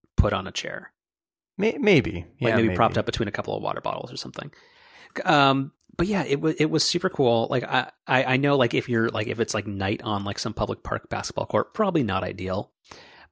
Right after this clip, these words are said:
Speaker 1: But, I mean, I'm gonna give 'em the benefit of the doubt, and also, I, I'm just, it's so rare that there's a, a cool <laughs> product demo on stage, or one that seems like it's usable,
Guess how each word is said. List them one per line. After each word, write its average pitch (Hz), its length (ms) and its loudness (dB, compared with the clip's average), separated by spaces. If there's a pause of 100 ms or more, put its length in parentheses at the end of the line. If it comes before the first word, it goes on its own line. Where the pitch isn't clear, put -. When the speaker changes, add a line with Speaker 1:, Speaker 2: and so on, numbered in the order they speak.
Speaker 1:
But, 180 320 6
I 165 120 2
mean, 160 180 2
I'm 156 160 2
gonna 165 120 2
give 131 160 2
'em 127 60 -2
the 120 60 0
benefit 113 280 2
of 107 40 -2
the 104 80 -4
doubt, 104 380 0
and 113 100 -2
also, 104 460 -2
I, 104 320 0
I'm 104 160 -6
just, - 240 -6 (800)
it's 160 500 -2
so - 320 4
rare 104 400 4
that 104 160 -8
there's 101 440 -2
a, 113 120 -4 (180)
a - 100 -6
cool - 600 -2 (220)
<laughs> - 240 -20
product - 500 -6
demo 151 240 -4
on 147 160 0
stage, 151 400 0 (440)
or 175 120 8
one 214 240 4
that 185 140 2
seems 151 420 0
like 127 300 4
it's - 260 -2 (1400)
usable, 110 720 -4